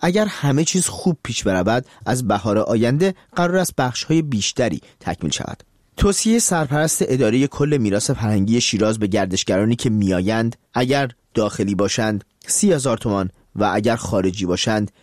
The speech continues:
دویست و پنجاه هزار تومان باید سر کیسه را شل کنند، یک حرف است.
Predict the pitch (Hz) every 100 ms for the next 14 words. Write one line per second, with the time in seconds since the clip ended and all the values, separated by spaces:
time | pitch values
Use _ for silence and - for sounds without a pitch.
0 | _ 107 110 - - 113 95 95 143 -
1 | 117 120 117 - 104 107 98 104 107 -
2 | - - - 120 104 - 95 101 92 87
3 | - _ - - 131 107 143 170 196 -
4 | _ _ 135 107 - - - -